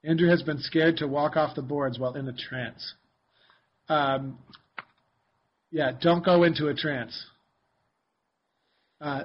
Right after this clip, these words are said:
it's your job to put the judge into a trance, but I, you know, you have to be pretty conscious during a pibroch for a variety of reasons.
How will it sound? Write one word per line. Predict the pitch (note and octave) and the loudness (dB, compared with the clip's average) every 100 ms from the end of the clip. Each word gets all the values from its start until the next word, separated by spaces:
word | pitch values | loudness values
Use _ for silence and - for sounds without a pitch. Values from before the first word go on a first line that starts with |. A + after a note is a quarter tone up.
| - | 2
it's | E3+ | 4
your | F#3 | 6
job | F3 F3 F3+ | 6 6 6
to | F3 | 4
put | F3 E3+ | 0 0
the | |
judge | C#3 D#3+ D#3+ | 2 4 6
into | F#3 F3+ G3 | 4 2 0
a | F3+ | 0
trance, | G3 G3 G3+ - | 0 0 0 -4
but | D3+ C3+ C3+ - | -4 -4 -6 0
I, | D#3+ F3 - | 0 0 -2
you | D3+ | -2
know, | C#3+ | 0
you | C#3+ | -2
have | D3 D#3 | -2 -4
to | D3+ | -2
be | D3 | -4
pretty | C#3+ E3+ D#3 | 0 0 0
conscious | C#3+ D3+ D3 C#3 B2 | -2 -6 -6 -6 -8
during | D3 C3 | -6 -6
a | C3 | -8
pibroch | C3+ C3 C3 B2+ B2 - _ _ _ - | -8 -6 -4 -4 -8 -16 _ _ _ -10
for | C#3 | -8
a | |
variety | B2+ C3 C3 B2+ B2 | -4 -2 0 -2 -6
of | A#2 | -8
reasons. | B2 A#2+ A2+ - - | -8 -8 -12 -16 -18